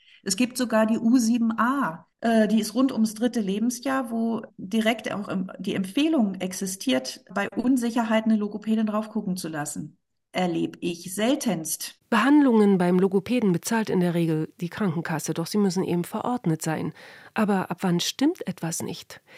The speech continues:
Speaker 2: In den ersten drei Lebensjahren entwickeln sich Sprache und Sprechen. Und spätestens mit fünf Jahren sollte ein Kind dann Schule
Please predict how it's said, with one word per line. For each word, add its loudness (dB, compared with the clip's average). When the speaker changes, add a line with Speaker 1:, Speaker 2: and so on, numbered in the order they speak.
Speaker 2:
In 6
den 6
ersten 4
drei 4
Lebensjahren 2
entwickeln 0
sich -4
Sprache -2
und -2
Sprechen. -4
Und 0
spätestens 0
mit 0
fünf 2
Jahren 4
sollte 0
ein 0
Kind 0
dann 0
Schule 2